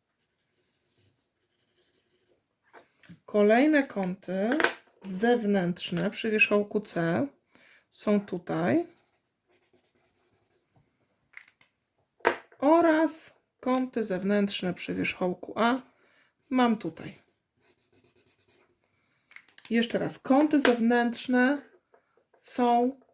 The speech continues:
przy wierzchołkach i to są kąty przyległe do kątów wewnętrznych.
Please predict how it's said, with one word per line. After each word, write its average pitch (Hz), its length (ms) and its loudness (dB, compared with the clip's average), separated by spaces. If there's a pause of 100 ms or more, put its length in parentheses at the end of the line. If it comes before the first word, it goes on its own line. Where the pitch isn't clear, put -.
(300)
przy - 280 4
wierzchołkach 285 920 2 (1120)
i 226 60 -8
to 254 100 2
są 247 180 2
kąty 247 260 2
przyległe 240 720 4
do 208 120 -2
kątów 202 420 -6
wewnętrznych. 185 680 -4